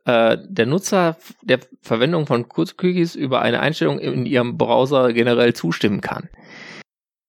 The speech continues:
Äh, damit man nicht immer so einen Cookie-Banner zustimmen muss. Äh, ja, äh, weil das eine Belastung für schnelles Surfen ist. Okay, anscheinend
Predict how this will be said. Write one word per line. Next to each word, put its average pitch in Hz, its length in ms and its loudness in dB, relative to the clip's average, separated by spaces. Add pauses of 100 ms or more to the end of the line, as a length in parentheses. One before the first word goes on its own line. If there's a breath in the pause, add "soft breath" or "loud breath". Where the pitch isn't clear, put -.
(580)
Äh, 107 500 2
damit 120 340 0
man 143 160 0
nicht 175 200 -2
immer 156 280 2
so 143 80 0
einen 143 180 0
Cookie-Banner 120 800 2
zustimmen 107 640 0 (300)
muss. - 540 -2
Äh, 113 540 0 (640 loud breath)
ja, 113 360 0 (360 loud breath)
äh, 110 280 -6
weil 113 260 2
das 117 180 -2
eine 120 60 -4
Belastung 151 540 -2
für 156 160 -2
schnelles 156 340 0
Surfen 160 340 0
ist. - 220 -12
Okay, 123 240 -4
anscheinend 151 520 -2